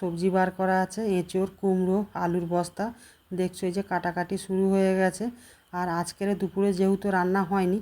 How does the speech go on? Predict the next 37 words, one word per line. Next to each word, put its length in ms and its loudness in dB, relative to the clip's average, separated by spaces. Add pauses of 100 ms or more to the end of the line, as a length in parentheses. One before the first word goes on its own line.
কেননা 320 -2 (180)
ঘাট 180 0 (120)
চলাকালীন 580 2 (480)
এনাদের 300 2 (100)
নিয়ম 200 4 (100)
আছে 160 -4 (340)
রান্না 280 2 (100)
হবে 280 4
না। 40 0 (420)
তো 60 -6 (120)
শুকনো 300 -4 (100)
খাবারের 360 2 (160)
আয়োজন 300 2 (100)
করেছিল 320 0 (140)
পাশের 340 0
বাড়িতে, 320 2 (480)
তো 80 -4 (160)
ঘুগনি, 380 0
মুড়ি 260 4
আর 160 2
মিষ্টি, 360 0 (400)
কিন্তু 280 -2 (300)
আমি 160 4 (180)
কাজ 140 2 (100)
বাড়িতে 240 -2 (120)
খুব 120 -6 (120)
একটা 180 -4 (180)
খাওয়া 320 -2
দাওয়া 180 4 (120)
করি 240 2
না, 60 -2 (420)
কেননা 300 0 (100)
আমার 240 0
খুব 120 -2 (140)
খারাপ 260 2 (100)
লাগে 220 2 (440)
যিনি 180 4